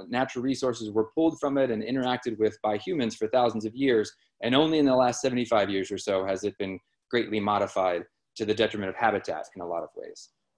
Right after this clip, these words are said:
So, uh, next slide. <clears throat> Uh,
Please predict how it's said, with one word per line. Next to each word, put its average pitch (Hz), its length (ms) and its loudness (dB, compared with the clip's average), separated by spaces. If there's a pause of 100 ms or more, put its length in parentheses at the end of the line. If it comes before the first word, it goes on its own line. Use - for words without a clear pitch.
So, 101 360 0 (100)
uh, 95 260 2
next 123 220 -2
slide. 139 320 2
<clears throat> - 60 -20 (3250)
Uh, 117 340 8